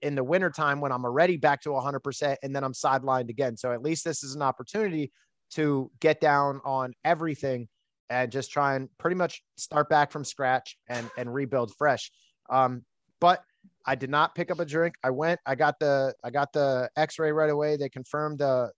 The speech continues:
the unfortunate fracture of my fibula. And I came home. I told the Staying Fit odat group about it, told them I was depressed.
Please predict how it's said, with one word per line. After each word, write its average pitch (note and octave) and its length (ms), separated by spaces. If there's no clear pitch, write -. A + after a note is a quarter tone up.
the C3 80
unfortunate C#3+ 580
fracture D3+ 560
of B2+ 180
my B2 180
fibula. D#3+ 520
And C3 460
I C#3 40
came D3+ 300
home. F3 320
I C3 60
told D3 300
the C#3 60
Staying D3 280
Fit C3+ 220
odat D#3+ 340
group D3+ 220
about C#3+ 300
it, F3 100
told C#3 180
them C#3 100
I C3 80
was B2 160
depressed. E3 520